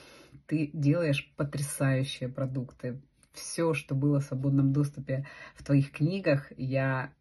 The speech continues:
все переслушала, перечитала. Ну, это невероятно. Действительно, каждая строка — это у тебя шедевр. Вот, патентовать нужно все,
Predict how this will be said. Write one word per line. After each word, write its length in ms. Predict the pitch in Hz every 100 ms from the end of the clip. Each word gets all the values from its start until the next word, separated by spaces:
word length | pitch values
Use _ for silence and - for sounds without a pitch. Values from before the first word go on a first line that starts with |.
| _ _
все 260 | - - 147
переслушала, 800 | 143 139 - 156 175 143 135 131
перечитала. 960 | - 143 139 143 - 143 156 135 123 - - - _
Ну, 540 | - 151 - - 143 151
это 180 | 151 139
невероятно. 800 | 135 135 139 131 127 - - 131
Действительно, 560 | 135 135 - 143 135 135 -
каждая 500 | 156 151 170 160 156
строка — 560 | - 147 143 120 - -
это 220 | 143 139
у 80 | 135
тебя 260 | 127 135
шедевр. 560 | 139 139 131 131 127 - - -
Вот, 380 | 143 - 117 - - - -
патентовать 640 | 143 143 143 135 135 139 135
нужно 260 | 135 135
все, 340 | 135 - 135